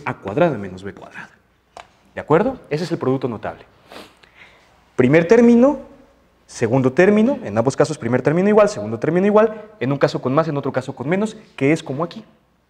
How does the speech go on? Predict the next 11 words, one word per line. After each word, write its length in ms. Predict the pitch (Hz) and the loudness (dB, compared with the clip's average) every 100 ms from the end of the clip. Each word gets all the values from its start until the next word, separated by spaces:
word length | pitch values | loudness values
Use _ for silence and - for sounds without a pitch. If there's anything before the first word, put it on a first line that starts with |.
| _ _ _ - _ | _ _ _ -20 _
¿no? 160 | 131 175 | -2 2
Y 140 | 123 | 2
esto 240 | 139 - 147 | 2 0 -2
es 100 | 147 | -4
primer 380 | - 135 151 | -2 0 2
término 420 | 156 175 190 190 - | 2 0 2 -2 -2
al 160 | 110 107 | -6 -2
cuadrado 540 | 139 170 196 180 208 - - _ | 0 2 2 2 -4 -10 -20 _
menos 480 | 151 240 208 226 - - _ _ _ _ _ | 2 2 2 -2 -8 -20 _ _ _ _ _
segundo 380 | - 127 143 127 | -6 -2 0 0
término 440 | 190 226 233 | 0 2 -2